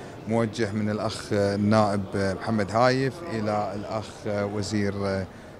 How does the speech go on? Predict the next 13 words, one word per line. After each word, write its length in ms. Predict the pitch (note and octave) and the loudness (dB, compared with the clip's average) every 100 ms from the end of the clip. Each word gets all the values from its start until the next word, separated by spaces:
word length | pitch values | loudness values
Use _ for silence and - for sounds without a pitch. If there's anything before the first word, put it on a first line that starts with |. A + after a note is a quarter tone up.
| - | -8
آه، 180 | G2 F#2 | -4 -2
المالية، 640 | G#2 G#2+ G#2+ A#2 C3 C#3 | 0 2 2 2 2 2
مكون 480 | C3 G#2 - A#2+ A2+ | 2 -2 0 0 2
من 220 | G#2+ G2+ | 0 0
محورين، 640 | G#2+ - A#2+ A#2 C3 C#3+ D3 - - - - G#2+ | -2 -2 0 2 2 2 -2 -6 -18 -18 -16 -4
وأشرت 1200 | A#2 A#2 A#2 A2 G#2+ G#2+ G#2+ - G#2 - C#3 G#2 | 0 2 4 2 0 0 -4 -8 -8 -2 -2 0
عليه 340 | G#2+ A#2 C3+ A#2+ | 0 0 0 0
بأنه 360 | A2+ A2+ A2+ A2 | -2 0 0 2
يدرج 640 | B2 A#2+ B2 C3+ A#2+ - - | 0 2 2 2 -2 -10 -6
في 120 | A2 | -4
أول 320 | G2 A#2 B2 G#2+ | -2 -2 -2 -2
جلسة 300 | A2+ A2 A2 | -4 -4 -4
قادمة. 360 | A#2 G2+ F2+ | -2 -2 -4